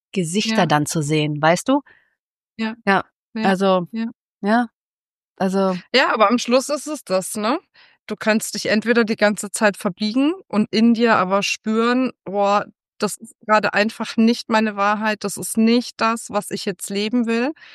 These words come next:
Speaker 2: Immer mehr in dich reinfressen, vielleicht immer frustrierter werden, immer mehr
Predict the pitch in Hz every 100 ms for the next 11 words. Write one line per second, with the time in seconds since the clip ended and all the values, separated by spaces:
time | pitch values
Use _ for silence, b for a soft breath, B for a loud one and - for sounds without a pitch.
0 | B B - 220 240 226 208 208 180 196
1 | - - 220 247 - - 247 - 262 -
2 | 196 - 202 196 - 190 180 - 226 240
3 | 269 226 233 233 233 240 247 - 202 202
4 | 196 190 196